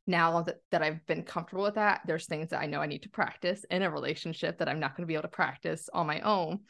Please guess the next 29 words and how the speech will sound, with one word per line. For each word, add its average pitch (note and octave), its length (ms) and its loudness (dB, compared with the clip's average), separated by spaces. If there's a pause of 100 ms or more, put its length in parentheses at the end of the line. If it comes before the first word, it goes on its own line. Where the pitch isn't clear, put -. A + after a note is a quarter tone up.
(480)
But F3 420 8 (500)
I G#3 260 10
would G#3 180 6
love G#3 200 6
to - 100 2
know, A#3+ 120 6
like, F#3+ 200 2 (280)
do F#3+ 180 -6
you G#3+ 160 2
have, G3 520 2
like, F#3 240 2
any F3+ 220 0
good F3 320 0
mind E3 300 0
shift, D#3+ 320 -2 (160)
mindset G3 640 4
shifts - 600 -2 (440)
to G#3+ 80 2
feel, F#3+ 600 4
like, E3+ 200 -2
more E3 200 2
confident D#3 840 0
and E3 180 0
less D#3 280 -4 (120)
anxious, E3+ 500 -4
like, E3+ 180 -6
while C#3+ 220 -2
you're - 100 -6
dating? - 440 -8